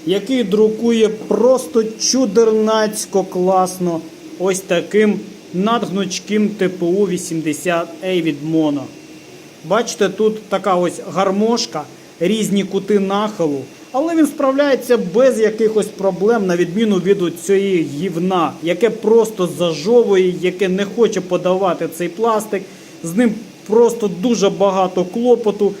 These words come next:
І, чесно кажучи, даний директ може піти лише ось сюди. Ось так, наприклад, друкує B Q H два цю гармошку. На жаль, не ідеально.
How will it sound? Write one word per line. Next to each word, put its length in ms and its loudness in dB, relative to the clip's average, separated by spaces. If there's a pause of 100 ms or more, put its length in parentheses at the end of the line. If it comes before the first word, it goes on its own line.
(280)
І, 100 -4
чесно 440 0
кажучи, 680 0 (300)
даний 260 0
директ 420 2
може 340 -2
піти 400 -2
лише 580 0 (600)
ось 280 4
сюди. 360 0 (760)
Ось 160 -2
так, 260 0
наприклад, 520 2
друкує 440 2
B 300 0
Q 80 6
H 240 2
два 220 2
цю 220 0
гармошку. 680 0 (560)
На 180 0
жаль, 300 2 (120)
не 200 0
ідеально. 600 0